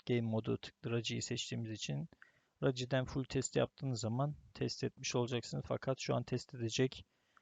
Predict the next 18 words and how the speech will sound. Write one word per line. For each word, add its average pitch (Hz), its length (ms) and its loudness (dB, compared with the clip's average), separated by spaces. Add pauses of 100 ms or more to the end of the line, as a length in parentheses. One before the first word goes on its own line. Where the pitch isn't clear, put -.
(200)
ne 123 140 2
araba 117 340 6
ne 120 160 2
de 117 100 2
checkpoint 120 600 -2
var. 120 260 0 (1040)
Bu 127 120 2
aşağıda, 143 680 4 (320)
aşağıyı 127 420 4
tanıtayım. 127 640 -2
Bu 131 300 4 (220)
marker, 131 680 4 (840)
bunu 143 320 -4
da 131 140 2
pek 123 260 -2
kullanmayacaksınız. 127 1000 2 (120)
Be-, - 220 -4
e, 113 360 0